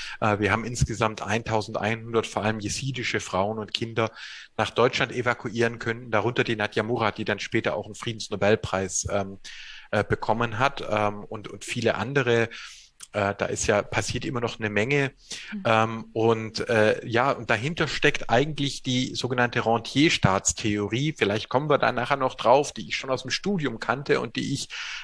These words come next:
Speaker 1: liebe, die sich aber nie durchgesetzt
Speaker 2: Dazu kommen wir
Speaker 1: hat.
Speaker 2: definitiv. Es ist ja ein wichtiger Teil des Buches.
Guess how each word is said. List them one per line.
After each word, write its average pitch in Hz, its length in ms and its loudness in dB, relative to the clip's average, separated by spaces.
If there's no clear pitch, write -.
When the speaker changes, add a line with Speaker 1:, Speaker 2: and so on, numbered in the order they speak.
Speaker 1:
liebe, 147 440 6
die 135 120 -4
sich 127 200 -2
aber 127 140 0
nie 147 160 -2
durchgesetzt 139 720 0
Speaker 2:
Dazu - 20 -2
kommen - 140 4
wir 147 40 4
Speaker 1:
hat. 160 80 0
Speaker 2:
definitiv. 175 520 -2
Es 170 120 -8
ist 175 100 -8
ja 180 100 0
ein 165 180 0
wichtiger 170 500 -2
Teil 170 260 -4
des 170 100 -10
Buches. 175 340 -10